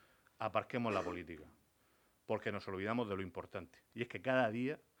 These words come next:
en este país, hay mujeres que sufren la lacra de la violencia de género.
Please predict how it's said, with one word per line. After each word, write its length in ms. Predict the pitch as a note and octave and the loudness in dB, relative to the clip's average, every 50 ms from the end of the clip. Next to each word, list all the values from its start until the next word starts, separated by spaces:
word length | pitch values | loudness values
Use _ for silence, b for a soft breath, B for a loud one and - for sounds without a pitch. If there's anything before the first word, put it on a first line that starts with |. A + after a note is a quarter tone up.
| b b b | b b b
en 160 | b A2+ B2 | b 0 0
este 220 | C#3+ C3 - D#3 C3+ | 0 2 2 0 0
país, 460 | A2 F#2+ G2 B2 F3+ - - - - _ _ b b b b b b b b | 2 0 0 -2 -4 -8 -12 -20 -20 _ _ b b b b b b b b
hay 140 | C#3 C#3 | 0 2
mujeres 380 | B2 A#2 A2 - - C3 D3+ - | 2 0 0 0 -2 -2 -2 -4
que 120 | - G#2 | -8 -10
sufren 320 | - - D3 C3 - D#3+ A#2 | -6 -6 -4 -2 -2 -2 -2
la 80 | G2 | 0
lacra 280 | G2 A2 A2 A#2+ A#2+ A2+ | 2 2 2 2 2 0
de 60 | G#2 | 0
la 80 | F#2+ F2 | 0 -2
violencia 360 | F2 F#2+ G2 F#2+ - - F2+ | -4 -6 -8 -10 -10 -10 -12
de 80 | E2+ - | -12 -12
género. 360 | - - E2+ E2+ E2 E2+ | -14 -18 -20 -20 -20 -20